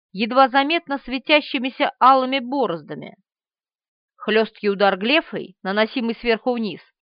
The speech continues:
соскользнул по опущенному клинку двуручного меча и ушёл в сторону. Откуда-то с мостовой в небо выстреливают сверкающие белым и голубым копья молний.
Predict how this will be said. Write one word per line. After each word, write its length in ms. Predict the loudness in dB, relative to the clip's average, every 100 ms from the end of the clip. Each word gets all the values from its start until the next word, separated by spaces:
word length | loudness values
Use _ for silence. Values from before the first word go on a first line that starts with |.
| _ _
соскользнул 680 | -6 2 6 6 4 0 0
по 140 | 4 4
опущенному 540 | 4 -4 -4 -4 -4
клинку 440 | -4 -4 -4 -2 -4
двуручного 640 | -2 -2 -4 -4 -4 -2
меча 460 | -2 -4 -6 -6 -10 _ _ _ _
и 80 | -8
ушёл 300 | -8 0 0
в 80 | 0
сторону. 640 | -6 -2 0 0 -2 -8 -16 _ _ _ _ _ _
Откуда-то 680 | -4 -4 -2 -4 0 0 -2
с 60 | -4
мостовой 680 | -8 -2 -2 2 0 -2 -10 _ _ -6
в 100 | -2
небо 280 | 0 0
выстреливают 640 | 2 0 2 2 2 0 -4
сверкающие 720 | -4 -4 2 2 2 -2 -4
белым 420 | 0 0 2 0
и 40 | -2
голубым 480 | -2 -4 -2 -4 -6 _ _
копья 380 | _ 2 4 0
молний. 600 | 2 0 0 -4 -10 -14